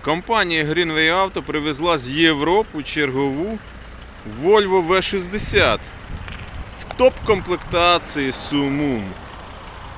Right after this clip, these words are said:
От все, що можна було запихнути в цей Volvo, укомплектувати,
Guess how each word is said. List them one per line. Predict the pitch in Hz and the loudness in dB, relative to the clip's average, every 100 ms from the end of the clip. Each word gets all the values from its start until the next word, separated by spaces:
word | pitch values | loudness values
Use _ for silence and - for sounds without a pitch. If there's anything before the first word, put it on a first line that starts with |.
| - - - | -14 -14 -10
От | 131 | -10
все, | - - 233 | -2 2 4
що | - 190 185 | 4 2 2
можна | 220 269 214 208 | 2 0 2 0
було | 170 175 175 147 - - - - - - - 113 | 0 2 2 2 -2 -12 -14 -14 -16 -16 -12 -6
запихнути | 123 202 208 196 196 175 - | 0 2 2 -2 -2 -2 -4
в | |
цей | - 175 156 | 0 2 2
Volvo, | 151 160 131 117 110 - - - - - - - - - - - 139 | 0 0 2 0 -6 -8 -18 -18 -18 -18 -18 -18 -18 -20 -18 -16 -6
укомплектувати, | 170 160 165 - 170 160 139 110 | -2 0 -2 0 0 4 4 4